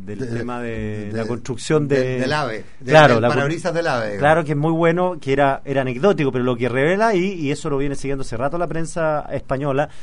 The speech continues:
Speaker 1: y eso lo, y también uno tiene que empezar a mirar en su entorno, ¿ah? Es de las grandes construcciones, las megaconstrucciones que se dan en los tiempos de bonanza en los países.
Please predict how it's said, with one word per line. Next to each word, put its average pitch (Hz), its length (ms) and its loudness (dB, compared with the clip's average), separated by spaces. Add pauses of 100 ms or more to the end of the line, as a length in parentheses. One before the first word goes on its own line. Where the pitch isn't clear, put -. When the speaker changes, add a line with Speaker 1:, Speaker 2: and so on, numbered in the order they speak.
(220)
Speaker 1:
y 151 100 2
eso 214 180 4
lo, 180 400 6
y 151 100 0
también 151 300 2
uno 214 100 2
tiene 190 160 2
que 196 60 0
empezar 170 320 -4
a - 20 -2
mirar 165 240 -2
en 147 140 -6
su - 120 -8
entorno, 127 520 -4
¿ah? 147 60 -10 (340)
Es 156 160 -4
de 170 80 -2
las 151 200 0
grandes 190 340 2
construcciones, 143 840 -2 (120)
las 117 100 -6
megaconstrucciones 156 760 -6
que - 80 -14
se 147 120 -4
dan 160 80 0
en 160 60 -2
los 139 120 -4
tiempos 156 300 -4
de 127 80 -2
bonanza 135 460 -2
en 170 80 -2
los 165 80 -2
países. 127 500 -4